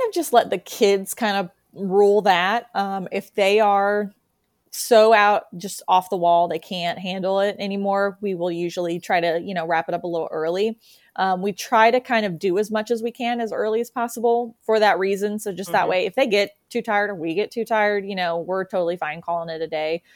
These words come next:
Speaker 1: Um, and then maybe hitting up the pool right before bed. Um, sometimes they can hang. Like, we've had some successful full park days, um, just by taking a couple breaks in the park, like using
Speaker 2: Mm-hmm.
Speaker 1: dining or, you know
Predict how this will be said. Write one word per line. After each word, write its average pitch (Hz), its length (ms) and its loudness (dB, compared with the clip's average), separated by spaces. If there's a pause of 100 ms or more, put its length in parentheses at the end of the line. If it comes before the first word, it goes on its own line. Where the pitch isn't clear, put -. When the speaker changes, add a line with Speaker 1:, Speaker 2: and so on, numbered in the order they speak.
(300)
Speaker 1:
Um, 180 240 -6
and 175 100 -6
then 175 120 -6
maybe 165 220 -4
hitting 185 200 -10
up 185 100 -10
the 180 100 -10
pool 180 520 -2 (300)
right 170 160 -4
before 175 260 -4
bed. 170 380 -2 (640)
Um, 185 560 0
sometimes 277 560 4
they 220 140 4
can 285 180 -4
hang. 202 380 -6 (160)
Like, 196 140 0
we've 226 180 2
had 196 300 2
some 214 220 -2
successful 208 720 0 (140)
full 214 540 4
park 208 280 2
days, 196 520 0
um, 190 200 0
just 214 180 -6
by 190 120 0
taking 190 300 -4
a 180 40 -10
couple 180 220 -6
breaks 180 360 -2 (100)
in 196 200 0
the - 80 2
park, 240 400 2
like 185 220 0 (260)
using 190 300 -4
Speaker 2:
Mm-hmm. 165 60 -6
Speaker 1:
dining 185 500 -2
or, 170 320 0
you 185 220 -8
know 160 220 -4